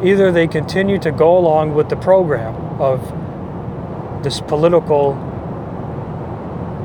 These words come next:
correctness, this enslavement, this stripping away of people's freedoms.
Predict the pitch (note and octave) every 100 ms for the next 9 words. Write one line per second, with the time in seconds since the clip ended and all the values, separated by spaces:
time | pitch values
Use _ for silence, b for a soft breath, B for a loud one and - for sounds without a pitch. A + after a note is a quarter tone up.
0 | - - - - E3+ E3+ F#3 - B2 A2+
1 | - - D3 D#3 - E3+ D3+ - E3+ F3+
2 | F#3 C#3+ A#2 - - C#3+ - - G#3 G#3
3 | F3 D#3 D#3+ D#3+ E3 C3+ - F3+ E3 D3
4 | - - F#3+ D3 A#2+ - -